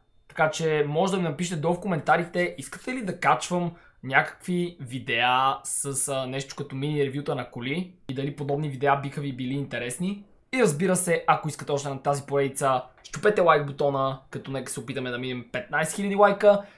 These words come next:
И освен това, ако сте нова в канала, не забравяйте да се абонирате, като си включите и камбанката, за да ме следите всеки ден, защото има четиридесет процента от вас, които гледат без да са се абонирали.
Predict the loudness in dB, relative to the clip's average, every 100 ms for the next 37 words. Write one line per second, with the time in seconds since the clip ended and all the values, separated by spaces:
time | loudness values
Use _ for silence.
0 | _ -6 -2 0 0 4 6 6 6 4
1 | 2 0 0 2 4 2 2 2 4 6
2 | 4 4 0 2 0 0 -4 -2 0 0
3 | 0 0 -2 -6 -6 -8 -8 -10 -10 -8
4 | -6 -6 -6 -4 2 2 0 -6 -6 -4
5 | -4 -4 -6 -8 -4 -4 0 -2 -2 -8
6 | -20 _ -8 -4 -2 2 2 0 0 0
7 | 0 -2 -6 -2 -2 -2 2 6 6 4
8 | -6 _ _ -4 -2 2 4 4 4 -4
9 | -20 -2 0 0 0 -2 0 2 4 4
10 | 2 -4